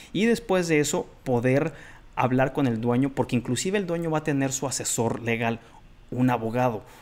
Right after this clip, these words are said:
o algún, o alguna persona que, que está involucrada en cuanto a este tipo de decisiones.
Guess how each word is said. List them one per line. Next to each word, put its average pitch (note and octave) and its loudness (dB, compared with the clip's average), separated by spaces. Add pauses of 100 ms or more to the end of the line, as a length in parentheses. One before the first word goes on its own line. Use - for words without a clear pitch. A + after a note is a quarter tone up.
(160)
o A2 -4
algún, B2 4 (300)
o A2+ -2
alguna D#3 2
persona D3 0
que, A#2+ -6
que - -2
está - 2
involucrada C#3 2
en A#2+ -2
cuanto A2+ -2
a A#2 -2
este B2+ -4
tipo B2+ -4
de A2+ 0
decisiones. C3 -2